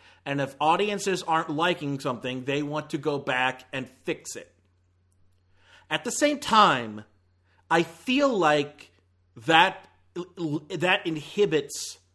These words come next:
the process. 'Cause good movies can come out outside of focus grouping, and all focus grouping does is give producers leeway to make whatever sweeping changes they want. It's the same thing with, like,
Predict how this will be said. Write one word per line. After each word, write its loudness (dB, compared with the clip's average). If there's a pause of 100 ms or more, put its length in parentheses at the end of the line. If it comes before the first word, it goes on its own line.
(120)
the -6
process. -2 (460)
'Cause 0
good -2
movies -2
can -6
come -2
out 2 (220)
outside 2
of -2
focus 0
grouping, -8 (320)
and -2
all 2
focus 8
grouping -2
does -2 (140)
is -6 (880)
give 2
producers 0
leeway 0
to -8
make 0
whatever -2
sweeping -6
changes -4
they -2
want. -6 (240)
It's 2
the -4
same -2
thing -2
with, -2
like, -2